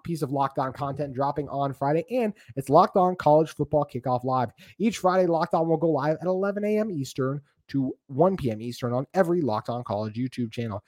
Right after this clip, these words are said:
College Football Kickoff Live will get you ready for the biggest games, the biggest storylines, and the biggest matchups going on in the sport each week, and they provide you with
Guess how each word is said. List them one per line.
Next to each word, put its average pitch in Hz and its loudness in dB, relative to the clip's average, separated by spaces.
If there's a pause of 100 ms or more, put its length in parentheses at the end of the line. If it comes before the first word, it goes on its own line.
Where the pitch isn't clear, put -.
(180)
College 135 2
Football 143 2
Kickoff 139 0
Live 131 0
will 127 0
get 135 -2
you 156 -2
ready 143 2
for 143 -6
the 139 -2 (160)
biggest 165 -4
games, 131 -4
the 131 0
biggest 147 2
storylines, 135 0
and 143 -4
the 143 -4
biggest 135 -2
matchups 135 -4
going 131 0
on 127 4
in 127 -2
the 120 -2
sport 123 0
each 131 -6
week, 123 -4 (260)
and 151 2 (240)
they - -4
provide 131 2
you 156 0
with 131 0